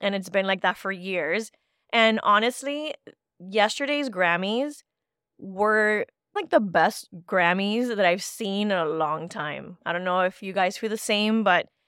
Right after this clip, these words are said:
it was such a good show. The performances were great. Just the overall vibe. Trevor Noah was amazing. His monologue was so on point.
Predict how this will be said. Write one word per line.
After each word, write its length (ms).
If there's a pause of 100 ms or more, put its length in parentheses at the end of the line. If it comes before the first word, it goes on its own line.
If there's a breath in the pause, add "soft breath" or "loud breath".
(140)
it 60
was 120
such 480
a 80
good 200
show. 420
The 100
performances 920
were 120
great. 520 (400)
Just 220
the 100
overall 500
vibe. 540 (400)
Trevor 320
Noah 260
was 160
amazing. 720 (540)
His 240
monologue 420
was 220
so 160
on 180
point. 460